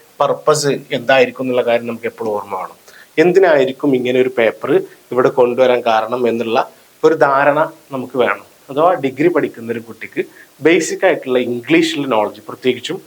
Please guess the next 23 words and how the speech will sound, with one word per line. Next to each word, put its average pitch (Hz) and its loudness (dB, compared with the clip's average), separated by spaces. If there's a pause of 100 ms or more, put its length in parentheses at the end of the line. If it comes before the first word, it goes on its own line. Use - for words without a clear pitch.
(240)
അതിൽ 139 2 (100)
എങ്ങനെ 147 0 (100)
എഴുതുമ്പോൾ 139 0 (120)
ശ്രദ്ധിക്കേണ്ട 120 -10
കുറച്ച് - -12
ഗ്രാമറുകൾ, 110 -4 (340)
ഗ്രാമറുകൾ, 117 0 (400)
അതുപോലെ 131 2
തന്നെ, 131 0 (200)
ആ, 123 0 (580)
reading 131 2
and 139 0
writing 123 -2
അല്ലേ, 98 -6 (240)
വായിക്കുമ്പോൾ 131 -2
ശ്രദ്ധിക്കേണ്ട 120 -12 (100)
കാര്യങ്ങൾ, 107 -6 (320)
ഇതൊക്കെയാണ് 190 2
ഈ - -2
പേപ്പർ 123 -2
കൊണ്ട് 135 0
ഉദ്ദേശിക്കുന്നത്. 110 -4
ഓരോ 160 4